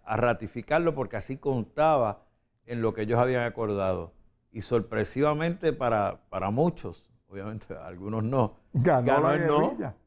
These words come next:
Speaker 1: el que no, el que no aprobaban lo que habían acordado. Entonces, el problema se extiende, doctor, a que nunca pensaron, que, ni la guerrilla ni, ni el gobierno pensaron que eso podía suceder, por lo tanto no hay un plan B
Speaker 2: No, la,
Speaker 1: para
Speaker 2: la,
Speaker 1: seguirlo.
Speaker 2: la
Speaker 1: Y la
Speaker 2: guerrilla depuso las armas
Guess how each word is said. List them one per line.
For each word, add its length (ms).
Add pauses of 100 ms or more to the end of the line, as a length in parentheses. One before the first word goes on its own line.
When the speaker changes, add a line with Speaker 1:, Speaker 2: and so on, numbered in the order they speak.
(140)
Speaker 1:
el 180
que 140
no, 240
el 160
que 140
no 160
aprobaban 640
lo 100
que 80
habían 300
acordado. 680 (380)
Entonces, 420
el 160
problema 460
se 140
extiende, 680
doctor, 540 (400)
a 140
que 180
nunca 340
pensaron, 560
que, 140
ni 160
la 140
guerrilla 420
ni, 280
ni 120
el 100
gobierno 400
pensaron 380
que 60
eso 180
podía 240
suceder, 420
por 120
lo 100
tanto 300
no 80
hay 100
un 160
plan 400
B 460
Speaker 2:
No, 160
la, 180
Speaker 1:
para 220
Speaker 2:
la, 100
Speaker 1:
seguirlo. 480
Speaker 2:
la 140
Speaker 1:
Y 20
la 60
Speaker 2:
guerrilla 400
depuso 500
las 220
armas 560